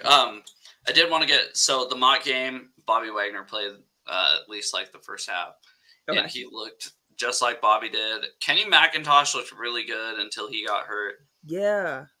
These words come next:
Speaker 2: been hearing about him. I'm, it's kinda sad about that. I would love to see him in the preseason, so that's unfortunate.
Speaker 1: Well, I guess, I think it was a knee sprain. It, they, they were scared it was, like, something more, if I'm not mistaken, but it is just a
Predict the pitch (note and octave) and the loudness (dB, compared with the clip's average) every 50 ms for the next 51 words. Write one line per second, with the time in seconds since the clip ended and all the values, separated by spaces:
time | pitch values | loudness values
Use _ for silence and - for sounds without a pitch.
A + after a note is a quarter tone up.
0 | _ _ E3+ D#3+ D#3+ F3 E3 F3+ E3+ D3 C#3 A#2 - C#3 D3 C3+ - A#2+ D3 D#3+ | _ _ -10 -8 -4 -2 0 0 0 0 -2 -4 -6 -8 -10 -12 -12 -14 -12 -10
1 | - D3+ C3 - - _ _ _ - C4 - - G4+ F#4 - - G#3+ G3+ E3+ D3 | -8 -8 -8 -10 -14 _ _ _ -12 -12 -10 -8 -8 -6 -4 -2 -2 -2 0 0
2 | D3+ C3+ - C#3+ C#3 C#3 C#3 D#3 F3 F#3 F3 D#3 D3 D3 D3+ D#3+ E3 D#3+ - D#3 | -2 -4 -2 -2 -4 -4 -4 -4 -4 -4 -4 -6 -4 -2 0 0 0 -2 -4 -12
3 | - - D3+ D3+ D3 C#3 C#3 C#3 C3+ C3 B2+ - _ _ _ _ _ _ _ C3 | -10 -8 -8 -6 -6 -6 -6 -6 -8 -8 -10 -14 _ _ _ _ _ _ _ -8
4 | - _ D3+ D3 D3+ D3 - B2+ B2 B2 - A#2 A#2+ C3 - _ - C3+ B2+ C3+ | -6 _ -6 -6 -6 -6 -8 -8 -8 -8 -8 -10 -12 -12 -16 _ -10 -6 -6 -6
5 | C#3 C#3 C#3+ C#3 - B2+ C3 B2+ - - - C#2+ - - _ _ _ _ _ _ | -6 -6 -10 -12 -8 -8 -8 -8 -10 -12 -12 -12 -14 -14 _ _ _ _ _ _
6 | _ _ _ _ _ - C#3+ C#3 - - D3+ D3 E3 F3+ F#3 F#3 - - - - | _ _ _ _ _ -2 -2 0 4 4 4 6 6 4 6 6 4 4 2 -4
7 | F3 E3+ - - F#3 F3+ G#3 F#3+ - E3+ - - G#2 A2 A2+ B2 C3+ C#3 C3 - | -6 -6 -6 -8 -8 -6 -6 -8 -6 -4 -2 -2 -2 -2 -4 -4 -4 -4 -2 -4
8 | - - - - A#2+ G#2+ G#2+ A#2 C3 C#3+ D3+ E3 E3+ _ _ _ _ _ _ A2+ | -4 -6 -6 -6 -4 -4 -2 -2 -2 -2 -4 -8 -16 _ _ _ _ _ _ -8
9 | A2 - - C3 B2 B2 - - _ _ A#2 B2 A2+ G#2+ A2+ - - - - C3+ | -6 0 2 2 2 2 0 -10 _ _ 0 0 0 0 -2 -2 -2 0 2 2
10 | B2+ B2+ A#2+ G#2+ - A2 A2+ A2+ A2 G#2+ - - A#2+ A#2 A2+ - G#2+ G#2 A2 G#2+ | 0 0 -2 -6 -8 -6 -4 -4 -4 -4 -4 -6 -6 -6 -6 -8 -12 -12 -12 -14
11 | G#2 G#2 G#2 F#2+ F#2 F#2+ - F#2+ F#2 G2+ G2 F#2+ F#2 - - G2+ G2+ - - G2+ | -12 -10 -8 -8 -8 -8 -10 -12 -14 -10 -6 -6 -6 -6 -8 -12 -12 -8 -6 -6
12 | F#2+ F#2+ F#2+ G#2+ G2 G2 F#2+ F#2+ - G#2 G2 G2 G2 G2+ G#2+ A2 G#2+ - - A2 | -6 -6 -6 -10 -12 -12 -12 -8 -8 -6 -4 -2 -2 -2 -2 -4 -4 -6 -6 -6
13 | G#2+ - - G#2 G2+ G#2 | -6 -6 -6 -6 -10 -10